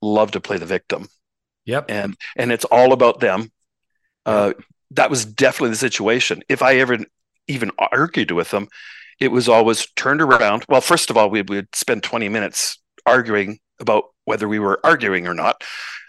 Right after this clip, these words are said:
Speaker 1: And then once he realized, "Yeah, we're arguing," then it was me doing something to him. And it was just
Speaker 2: Yeah, it's
Speaker 1: okay.
Speaker 2: never, it's never them. It's never
Speaker 1: No.
Speaker 2: them.
Speaker 1: Yeah.
Speaker 2: It's always the other person. And having grown up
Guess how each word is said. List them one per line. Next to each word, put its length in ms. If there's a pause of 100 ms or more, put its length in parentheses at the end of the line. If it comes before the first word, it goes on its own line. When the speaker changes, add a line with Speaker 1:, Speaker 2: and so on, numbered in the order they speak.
Speaker 1:
And 120
then 140
once 180
he 80
realized, 300
"Yeah, 140
we're 220
arguing," 560
then 380 (160)
it 140
was 360 (140)
me 460 (300)
doing 140
something 360
to 80
him. 340 (800)
And 180
it 60
was 160
just 400 (640)
Speaker 2:
Yeah, 160
it's 120
Speaker 1:
okay. 100
Speaker 2:
never, 260
it's 220
never 260
them. 380 (260)
It's 200
never 240
Speaker 1:
No. 60
Speaker 2:
them. 340 (300)
Speaker 1:
Yeah. 140
Speaker 2:
It's 120
always 760
the 140
other 180
person. 480
And 420 (280)
having 300
grown 280
up 220